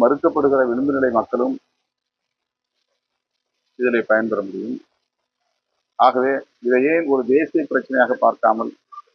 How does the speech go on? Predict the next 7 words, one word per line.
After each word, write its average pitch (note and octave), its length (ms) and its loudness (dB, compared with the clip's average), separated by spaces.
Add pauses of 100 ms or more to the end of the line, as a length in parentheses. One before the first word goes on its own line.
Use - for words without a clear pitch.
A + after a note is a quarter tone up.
(600)
ஒரு A#2+ 100 -6
மாநில D3+ 360 2 (960)
பிரச்சனை C3 340 -2
என்பதை A#2+ 360 0
போல C3 160 2
சுருக்கி C#3 400 -4
பார்க்கிறார்கள் A2 600 2